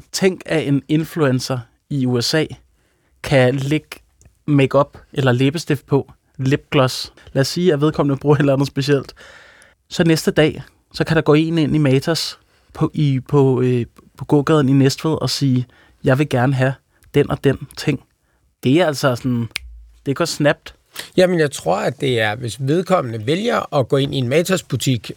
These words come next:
Speaker 1: Mhm.
Speaker 2: og efterspørge produktet, så er det jo sådan set, øh, altså, det er jo nærmest gammeldags, så det er jo noget af det, som, som Matas sikkert rigtig gerne vil holde fast i, i bund og grund, fordi det, jeg tror, det, det, den logiske vej at gå, det er jo, at man på nettet,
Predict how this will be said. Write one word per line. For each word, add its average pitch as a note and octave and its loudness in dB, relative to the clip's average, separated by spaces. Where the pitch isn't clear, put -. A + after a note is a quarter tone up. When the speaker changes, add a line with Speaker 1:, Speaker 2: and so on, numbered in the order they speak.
Speaker 1:
Mhm. C#3+ -4
Speaker 2:
og A#2 0
efterspørge C3 -4
produktet, G#2+ -2
så D3+ 4
er F3 4
det E3+ 0
jo E3 0
sådan C#3+ -2
set, A#2 -8
øh, F#2 -4
altså, A2 0
det C3 -6
er D#3 4
jo E3+ 4
nærmest A#2 -2
gammeldags, D3 -2
så C3+ -4
det B2 -6
er D3 4
jo D#3 4
noget C#3 4
af C3+ -2
det, C#3+ -2
som, A#2 -2
som A#2 -6
Matas B2 -2
sikkert B2 -2
rigtig C3 -2
gerne B2 0
vil A#2 0
holde G#2 -2
fast - 0
i, D#3 0
i C3 -4
bund A#2 -4
og A#2 -8
grund, G#2+ -6
fordi B2 -2
det, A2+ -2
jeg A2+ -4
tror, - -2
det, A2 -6
det, G2+ -6
den G#2 -2
logiske F3 2
vej A2+ 2
at G#2+ -4
gå, G2+ -4
det D#3 2
er C3 2
jo, C3+ 2
at A2+ -6
man F#2+ -6
på G#2 -6
nettet, D#3+ 2